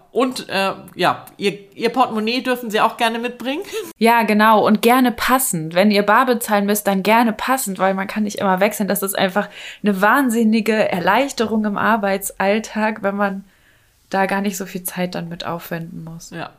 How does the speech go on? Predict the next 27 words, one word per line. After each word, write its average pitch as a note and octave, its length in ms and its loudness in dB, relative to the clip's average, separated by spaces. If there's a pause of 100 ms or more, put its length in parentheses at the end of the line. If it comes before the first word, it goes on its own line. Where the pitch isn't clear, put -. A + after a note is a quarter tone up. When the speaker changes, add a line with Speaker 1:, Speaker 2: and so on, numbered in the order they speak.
Speaker 1:
ja, D3 260 -6
je D#3+ 120 -4
nachdem, D3+ 380 -2
wie D3 40 -4
es C#3+ 140 -6
geregelt D3+ 400 -2
ist. D#3 180 -8
Es C#3 100 -14
gibt - 160 -16
ja D3+ 60 -4
durchaus D3+ 400 -4
unterschiedliche F3+ 640 -4
Möglichkeiten, F3 680 -2
wie E3 160 -4
bezahlt D#3 500 0
wird, D3+ 160 -4
aber D3 140 -4
ich C#3+ 100 -10
glaube, C3+ 220 -6
das D#3+ 160 -12
ist - 120 -12
sehr C#3+ 240 -2
Speaker 2:
Ja. F3+ 240 2
Speaker 1:
üblich E3+ 160 -6
bei - 120 -10
vielen C3 380 -14
dann. C3+ 180 -14